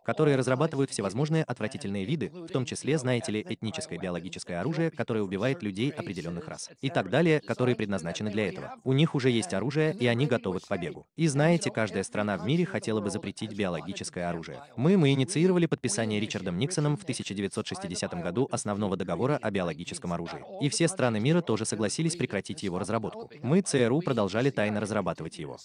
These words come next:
А затем, после двухтысячного года, когда мы приняли патриотический акт и возобновили гонку вооружений в области биологического оружия,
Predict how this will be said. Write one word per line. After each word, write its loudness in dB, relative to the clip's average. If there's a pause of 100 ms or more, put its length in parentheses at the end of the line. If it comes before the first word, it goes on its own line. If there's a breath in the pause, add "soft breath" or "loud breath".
(100)
А 4
затем, 2
после 0
двухтысячного -4
года, 2
когда 0
мы 0
приняли -2
патриотический -6
акт -6
и -4
возобновили 0
гонку -2
вооружений -2
в -2
области -2
биологического -6
оружия, -6